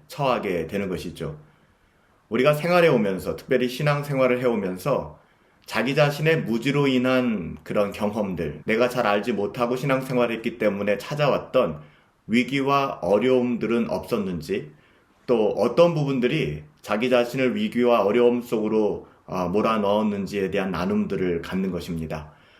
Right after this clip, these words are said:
우리가 그럴 때 있잖아요. 신앙 생활을 할 때 잘 몰랐기 때문에,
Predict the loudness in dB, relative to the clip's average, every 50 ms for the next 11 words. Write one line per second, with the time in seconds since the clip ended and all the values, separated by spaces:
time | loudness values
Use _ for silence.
0 | _ _ _ _ _ -2 2 2 2 4 4 2 2 2 2 2 0 0 -2 -4
1 | -4 -2 -2 -2 -2 -2 -4 -8 -14 -18 _ _ _ _ -6 -2 0 0 0 0
2 | 0 2 2 4 4 4 2 2 0 -2 -2 0 2 2 2 0 -2 -6 -6 -4
3 | -2 -2 -2 0 0 2 2 4 2 2 0 -2 -6 -6 -4 -2 -4 -2 -2 -2
4 | -4 -4 -6 -8